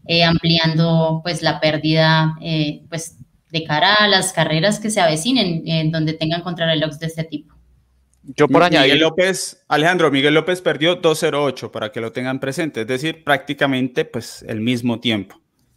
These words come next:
Speaker 2: Exactamente, y yo quería era añadir ya un puntico respecto a eso, que lo que mencionaba Albert, ya desde que Enric Mas llegó a Movistar,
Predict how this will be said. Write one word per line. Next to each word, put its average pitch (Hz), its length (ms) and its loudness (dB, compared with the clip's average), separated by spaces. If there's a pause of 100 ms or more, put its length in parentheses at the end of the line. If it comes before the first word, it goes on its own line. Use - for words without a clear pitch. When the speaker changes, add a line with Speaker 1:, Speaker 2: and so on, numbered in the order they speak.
(420)
Speaker 2:
Exactamente, 135 720 0
y 127 60 -2
yo 147 160 4
quería 180 280 8
era 175 140 10
añadir 135 280 4
ya 135 80 4
un 135 80 -2
puntico 139 580 -2
respecto 127 480 -2
a 120 80 6
eso, 180 220 -2 (320)
que 139 100 6
lo 131 120 6
que 147 100 2
mencionaba 131 460 6
Albert, 127 260 2
ya 123 120 8
desde 156 180 4
que 175 260 4
Enric 135 320 0
Mas 143 160 2
llegó 139 160 0
a 139 60 2
Movistar, 147 480 4